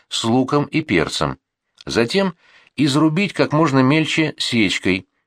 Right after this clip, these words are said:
вновь обжарить, добавив ещё лука, посолить, поперчить, в крошево добавить чуть горячего мясного бульона. Третье. Раскатать тесто как можно тоньше, до двух миллиметров, нарезать из него листы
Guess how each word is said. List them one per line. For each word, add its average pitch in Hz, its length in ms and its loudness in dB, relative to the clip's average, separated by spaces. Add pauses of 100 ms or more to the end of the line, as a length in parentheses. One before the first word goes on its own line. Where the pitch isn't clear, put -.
(120)
вновь 113 340 0
обжарить, 90 600 0 (280)
добавив 139 500 0
ещё 113 320 0
лука, 90 440 2 (220)
посолить, 123 540 0
поперчить, 92 680 0 (300)
в - 140 -18
крошево 82 560 0 (240)
добавить 131 500 0
чуть 143 220 -2
горячего 135 460 0
мясного 120 440 0
бульона. 76 600 0 (760)
Третье. 78 460 0 (420)
Раскатать 131 600 0
тесто 180 360 -2
как 85 140 -4
можно 156 300 0
тоньше, 73 500 0 (220)
до 104 160 0
двух 107 260 0
миллиметров, 92 640 0 (480)
нарезать 117 580 0
из 82 160 0
него 92 220 2
листы 123 560 0